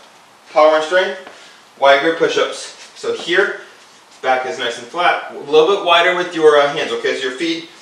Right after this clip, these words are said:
just about shoulder width, hands slightly outside your shoulders. Remember, it's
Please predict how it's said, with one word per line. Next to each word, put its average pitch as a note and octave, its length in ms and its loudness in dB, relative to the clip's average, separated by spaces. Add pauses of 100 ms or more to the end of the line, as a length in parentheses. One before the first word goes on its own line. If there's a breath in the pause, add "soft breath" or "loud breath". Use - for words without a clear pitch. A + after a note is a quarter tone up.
(240 loud breath)
just F#3+ 180 -4
about E3+ 160 0
shoulder E3+ 240 -2
width, E3+ 240 0
hands F#3 440 -6 (240 loud breath)
slightly F#3+ 300 -2
outside F#3 260 0
your F3 100 -6
shoulders. G3 440 -2
Remember, E3+ 280 -2
it's D3 260 0